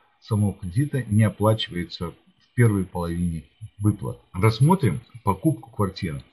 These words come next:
Займ выделяется на некоммерческую недвижимость в любом регионе России. К этому относятся квартира, дом, земельный участок,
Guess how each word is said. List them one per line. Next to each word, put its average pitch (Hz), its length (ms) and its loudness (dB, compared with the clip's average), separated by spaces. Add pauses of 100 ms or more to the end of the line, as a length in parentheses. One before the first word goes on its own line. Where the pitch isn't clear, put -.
(120)
Займ 165 280 6
выделяется 101 640 4
на 131 180 4
некоммерческую 117 800 2
недвижимость 139 520 0
в - 40 -20
любом 110 320 0
регионе 95 380 0
России. 78 520 -10
К - 60 -2
этому 123 280 4
относятся 104 420 -2
квартира, 120 640 2
дом, 113 360 6
земельный 113 460 2
участок, 110 540 -2